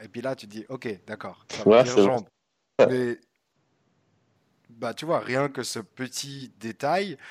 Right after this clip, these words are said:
Speaker 1: de, du maître qui vient, qui te, qui, qui prend ton, qui prend ton pantalon, puis qui dit, « Ça, c'est la jambe », je m'en souviens encore, parce que, ben,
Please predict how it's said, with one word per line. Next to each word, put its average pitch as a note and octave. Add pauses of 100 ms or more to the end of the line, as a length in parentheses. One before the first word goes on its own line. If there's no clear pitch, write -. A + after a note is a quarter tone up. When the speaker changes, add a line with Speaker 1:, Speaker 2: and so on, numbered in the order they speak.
(240)
Speaker 1:
de, A#2+ (220)
du A2+
maître B2+
qui B2
vient, B2+
qui -
te, A2 (120)
qui, G#2+
qui -
prend C3+
ton, G2+
qui G2
prend C#3
ton C3+
pantalon, A#2+
puis G#2+
qui F#2
dit, « F#2
Ça, C3+
c'est A2+
la G2+
jambe », C3 (360)
je G2
m'en G2
souviens C3+
encore, A2+
parce -
que, A2+
ben, F#2+